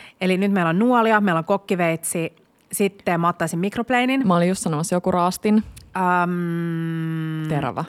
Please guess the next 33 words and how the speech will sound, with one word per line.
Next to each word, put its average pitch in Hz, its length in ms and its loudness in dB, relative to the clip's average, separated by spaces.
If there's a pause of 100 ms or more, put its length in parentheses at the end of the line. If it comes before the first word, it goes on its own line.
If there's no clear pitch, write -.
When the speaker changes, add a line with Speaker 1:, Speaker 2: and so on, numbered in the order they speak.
(140)
Speaker 1:
tai 320 280 0 (260)
jo, 269 160 2 (140)
itse 269 340 0
asiassa 214 500 0
Speaker 2:
Mummo. 156 300 2
Speaker 1:
mä 214 80 4
otan 285 240 2
pois 359 280 0
microplanein. 170 640 -2 (280)
Mä 220 200 4
ost-, 277 400 0
ottaisin 202 520 2
sen 220 100 2
mummoraastimen, 175 880 2
mutta 226 680 0
sen, 202 480 0
mikä 175 220 -4
mulla 196 260 0
on 156 100 -4
täällä, 165 360 0 (140)
mikä 165 200 0
on, 156 180 0 (140)
Speaker 2:
Joo. 156 360 4
Speaker 1:
äh, 165 80 -2
Shemariuksesta 165 720 -2
ostettu, 208 480 -6 (320)
joka 185 220 2
on 180 120 2
siis, 175 220 -2
missä 196 200 -2
on 202 60 2
sama 202 360 2
se 151 280 -2